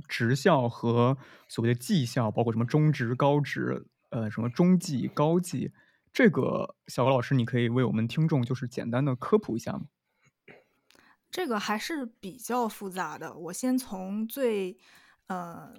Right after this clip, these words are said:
Speaker 2: 大家应该听过技校这个概念，然后技校的话，现在来说每个城市都比较少，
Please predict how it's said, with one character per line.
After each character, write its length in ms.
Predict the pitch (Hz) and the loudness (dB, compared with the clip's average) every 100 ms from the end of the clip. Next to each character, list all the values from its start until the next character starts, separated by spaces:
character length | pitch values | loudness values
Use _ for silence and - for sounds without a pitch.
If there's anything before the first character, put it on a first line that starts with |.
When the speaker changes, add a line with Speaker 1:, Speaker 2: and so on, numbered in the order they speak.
| 262 | -16
Speaker 2:
大 100 | - | -8
家 160 | 233 240 | -6 -2
应 100 | 254 | -2
该 160 | 262 269 | -2 -4
听 240 | 294 302 | -6 -4
过 240 | 285 196 | -2 -2
技 360 | 190 - 269 202 | -4 -10 -8 -8
校 320 | 202 208 156 | -4 -6 -6
这 140 | - 180 | -14 -16
个 80 | 202 | -14
概 220 | 202 180 | -12 -10
念， 260 | 170 170 180 | -12 -16 -16
然 160 | 185 196 | -12 -8
后 100 | 233 | -8
技 220 | 302 277 | -8 -6
校 220 | 294 254 | -2 -2
的 100 | 202 | -2
话， 320 | 208 185 185 | -2 -4 -4
现 340 | 185 - 294 240 | -8 -6 -2 0
在 220 | 269 202 | 0 -2
来 200 | 180 175 | -4 -8
说 280 | - 185 180 | -10 -10 -10
每 180 | 170 | -10
个 80 | 180 | -10
城 200 | 208 196 | -8 -8
市 120 | 196 | -6
都 380 | 226 262 269 247 _ | -6 -4 -4 -8 _
比 140 | - 151 | -20 -10
较 240 | 208 220 | -6 -4
少， 320 | 220 175 233 | -6 -10 -14